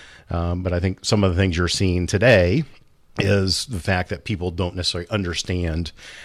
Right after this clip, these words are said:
that some of these things have, we've experienced before, tried before, didn't work out. Um, they think maybe this time is different, but probably is not going to be. So again, don't, don't wanna fall for that, uh, Dunning-Kruger, uh, eff-, effect.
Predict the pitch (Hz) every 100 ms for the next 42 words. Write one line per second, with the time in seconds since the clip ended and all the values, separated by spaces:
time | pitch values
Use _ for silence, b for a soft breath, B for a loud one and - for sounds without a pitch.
0 | B - 92 90 - 147 113 - 107 98
1 | 82 87 80 - - 107 98 - 151 131
2 | - 110 123 120 107 - 127 113 107 98
3 | 110 104 101 95 B B B B - 135
4 | 120 107 - 101 101 101 - - - -
5 | 95 95 98 95 - 101 92 90 92 87
6 | - 92 87 - 98 - 92 - - _
7 | 110 - - 98 90 82 92 76 85 80
8 | 82 - 85 90 117 - 101 92 B B
9 | B 113 110 135 - 135 135 120 104 117
10 | 110 107 113 98 92 92 - - - 85
11 | 90 117 107 107 101 98 95 - 117 98
12 | 98 98 90 - B B - 87 82 -
13 | 98 - - - - 87 98 87 - -